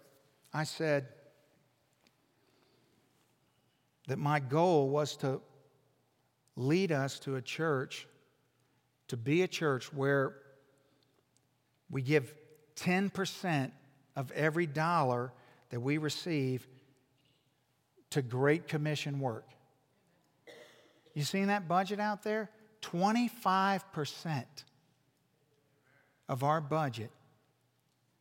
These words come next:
is to Great Commission work. That's amazing.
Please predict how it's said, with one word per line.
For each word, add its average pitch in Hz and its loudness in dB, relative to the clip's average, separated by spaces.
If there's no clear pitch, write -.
is 139 0
to 147 -4
Great 143 -4
Commission 143 -6
work. 156 -4
That's 254 4
amazing. 208 4